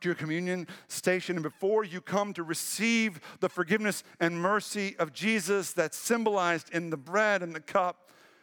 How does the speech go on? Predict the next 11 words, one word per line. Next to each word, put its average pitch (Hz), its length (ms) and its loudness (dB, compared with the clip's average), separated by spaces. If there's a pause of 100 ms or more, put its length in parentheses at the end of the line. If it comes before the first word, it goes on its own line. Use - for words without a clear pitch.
(460)
take 156 240 -6
your 143 100 -2
rock 131 300 -6 (1120)
and 92 80 -20
drop 107 320 -4
it 107 80 -8
in 98 80 -6
one 98 100 -8
of 90 100 -10
these 95 180 -14
baskets. - 580 -18